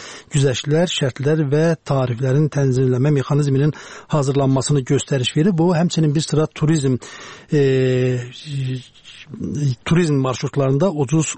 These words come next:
uçuşlar təşkil edilə-, ediləcəyini, həmçinin bəzi xətlərdə mövcud hava xətlərində müəyyən yerlərin aşağı qiymətə satılacağını bildirib.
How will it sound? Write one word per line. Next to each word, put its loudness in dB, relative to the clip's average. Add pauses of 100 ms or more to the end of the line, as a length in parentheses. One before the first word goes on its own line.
uçuşlar -2
təşkil 0
edilə-, 0
ediləcəyini, 2
həmçinin 2
bəzi 2
xətlərdə 0 (580)
mövcud 0
hava 0 (400)
xətlərində 0
müəyyən 0 (240)
yerlərin 2
aşağı -2
qiymətə 0
satılacağını 0 (240)
bildirib. -2